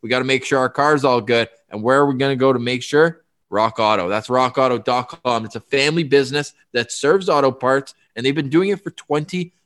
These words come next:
years. You go for yourself. Check it out at rock auto dot com and shop for auto and body parts from hundreds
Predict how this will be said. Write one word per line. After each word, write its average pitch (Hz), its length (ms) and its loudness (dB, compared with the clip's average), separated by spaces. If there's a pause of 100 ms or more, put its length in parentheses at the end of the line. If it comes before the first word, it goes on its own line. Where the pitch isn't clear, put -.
years. 113 460 0
You 151 140 -2
go 185 180 4
for 208 160 -8
yourself. 190 460 -4
Check 151 200 -8
it 175 80 -4
out 156 160 0
at 110 120 -4
rock 123 280 -2
auto 135 260 2
dot 127 360 -2
com 156 320 2 (300)
and 139 120 -8
shop - 360 -2
for 113 120 -6
auto 156 280 0
and 196 260 -4
body 160 260 2
parts 185 300 0
from 202 140 0
hundreds 202 580 0